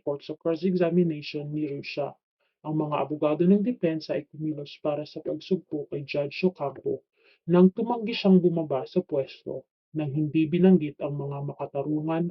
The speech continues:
at wastong mga dahilan ang mga abogado ng depensa ay nag-withdraw na rin ng maramihan bilang abogado para sa mga nag-apela na nagdeklarang hindi na sila dadalo sa paglilitis.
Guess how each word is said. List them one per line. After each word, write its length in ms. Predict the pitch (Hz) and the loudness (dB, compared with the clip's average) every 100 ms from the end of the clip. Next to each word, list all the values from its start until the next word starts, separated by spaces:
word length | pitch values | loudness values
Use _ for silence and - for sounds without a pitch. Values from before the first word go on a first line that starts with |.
| 143 | -4
at 80 | - | -6
wastong 480 | 139 - - 156 151 | -8 -8 -4 -4 -2
mga 240 | 151 147 135 | -4 -6 -8
dahilan 480 | 131 139 139 139 - _ _ _ _ - | -8 -8 -8 -10 -16 _ _ _ _ -4
ang 160 | 156 | -2
mga 160 | 156 160 | 0 2
abogado 480 | 185 190 196 185 190 | 2 4 6 8 8
ng 160 | 185 | 8
depensa 480 | 196 - 156 147 - | 6 0 -6 -6 -6
ay 80 | 156 | -4
nag-withdraw 560 | 156 147 180 147 170 160 | -4 0 0 0 -2 0
na 160 | 175 | 0
rin 240 | 151 139 147 | -2 -4 -6
ng 140 | 151 | -6
maramihan 560 | 151 165 165 147 139 143 | -4 -2 -2 -4 -6 -6
bilang 320 | 165 160 180 | -4 -2 0
abogado 560 | 185 185 156 139 139 - _ _ _ _ | 0 0 0 -2 -4 -8 _ _ _ _
para 240 | - 165 175 | 0 2 0
sa 160 | - | -2
mga 480 | 165 156 147 147 160 | -4 -4 -4 -4 -4
nag-apela 480 | - - 151 131 - - _ _ _ _ _ _ _ _ - | -6 -6 -6 -6 -10 -14 _ _ _ _ _ _ _ _ -8
na 100 | 156 | -4
nagdeklarang 560 | 151 147 - 151 147 139 | -4 -6 -6 -4 -4 -4
hindi 320 | 151 143 160 | -4 -2 -2
na 160 | 160 - | -2 -2
sila 240 | 175 165 | -4 -2
dadalo 400 | 151 143 139 143 | -4 -4 -6 -8
sa 160 | - 156 | -10 -10
paglilitis. 880 | 151 147 143 135 127 127 - - | -6 -6 -8 -10 -10 -12 -14 -20